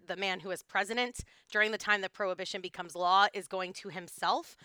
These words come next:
find a way around the Volstead Act so he can transport his own private alcohol stores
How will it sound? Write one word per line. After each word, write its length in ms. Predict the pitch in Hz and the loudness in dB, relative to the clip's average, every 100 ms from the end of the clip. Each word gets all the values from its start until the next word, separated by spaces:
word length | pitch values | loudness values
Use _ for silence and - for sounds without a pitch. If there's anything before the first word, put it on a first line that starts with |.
| - _ | -20 _
find 340 | 254 240 247 | 4 4 4
a 60 | 220 | 0
way 220 | 208 208 | 2 2
around 260 | 214 202 | 4 2
the 80 | 202 | 0
Volstead 400 | 185 196 - 208 | -4 -4 0 2
Act 240 | 165 196 - | 4 2 0
so 140 | 190 | -10
he 160 | - 214 | -8 -8
can 160 | 262 | -6
transport 560 | 233 233 220 - 226 226 | -2 -2 -2 -4 -4 -4
his 180 | 202 175 | -6 -4
own 220 | 180 190 | -4 -6
private 400 | - 180 180 185 | -2 0 2 0
alcohol 400 | 180 170 185 180 | 0 -2 -2 -2
stores 520 | 175 - 175 180 170 | -4 -8 -8 -6 -6